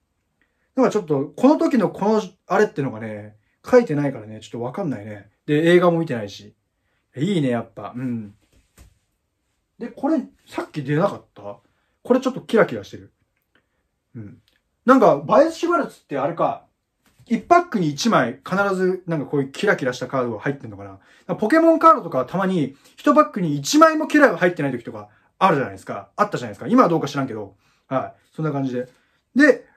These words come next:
えっと、部外者が、あの、あの、教室でね、あの、散らばって、そう。で、風太郎が本当に好きなところの子に、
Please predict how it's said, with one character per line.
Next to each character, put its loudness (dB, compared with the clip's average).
え 0
っ -2
と、 -12
部 0
外 8
者 -8
が、 -8
あ -20
の、 -12
あ -8
の、 -8
教 4
室 -2
で -2
ね、 -8
あ -14
の、 -12
散 -2
ら 2
ば -2
っ -16
て、 -6
そ -10
う。 -20
で、 4
風 2
太 0
郎 2
が 0
本 -6
当 -2
に -2
好 -10
き -8
な -2
と -12
こ -8
ろ -4
の -4
子 -10
に、 -8